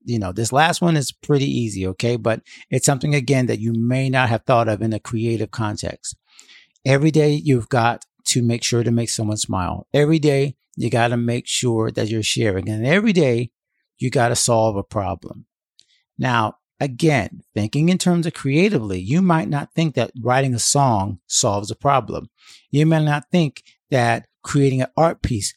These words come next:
solves a problem. It's not like you went and fixed some pipes in when their problem was they needed, you know, a plumber, or you may not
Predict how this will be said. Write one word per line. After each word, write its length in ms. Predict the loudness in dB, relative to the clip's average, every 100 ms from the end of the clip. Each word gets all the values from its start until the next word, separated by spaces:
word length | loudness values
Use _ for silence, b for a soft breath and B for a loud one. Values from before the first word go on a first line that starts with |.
| _
solves 480 | -4 2 2 2 -2
a 60 |
problem. 480 | 0 2 2 0 -6
It's 100 | -4
not 120 | -2
like 160 | -2 -2
you 120 | -2
went 260 | 0 -2 _ b b
and 200 | -2 -2
fixed 380 | -4 -2 0 0
some 200 | -2 -2
pipes 400 | 0 0 0 -2
in 200 | 0 0 -4 b
when 160 | -4 0
their 140 | 0
problem 540 | -2 2 2 2 0 0
was 260 | 0 -2
they 140 | -2 -2
needed, 440 | 0 0 -2 -2 _ b -2
you 120 | 0
know, 180 | 2 0
a 60 |
plumber, 540 | 0 0 0 0 0 0
or 160 | 0
you 200 | 0 0
may 260 | 0 0 2
not 240 | 2 0